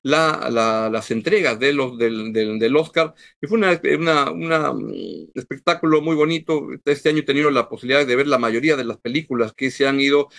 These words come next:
proyectando y que han competido, y la verdad que hay una exposición de películas estupenda. Oppenheimer, la gran película sobre el creador de la bomba atómica, fue la que se llevó los mayores premios, con siete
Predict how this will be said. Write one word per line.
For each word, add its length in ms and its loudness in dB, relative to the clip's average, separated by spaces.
proyectando 540 0
y 40 -4
que 80 -2
han 120 0
competido, 640 0
y 40 -4
la 80 2
verdad 180 -2
que 60 2
hay 100 2
una 240 -2
exposición 560 -4
de 100 -2
películas 640 -2
estupenda. 720 -2
Oppenheimer, 760 2
la 200 -6
gran 280 2
película 540 0
sobre 480 0
el 380 -2
creador 480 2
de 80 0
la 100 0
bomba 240 2
atómica, 480 0
fue 200 -2
la 140 0
que 80 -2
se 160 -4
llevó 300 4
los 200 0
mayores 500 0
premios, 460 -2
con 240 0
siete 580 0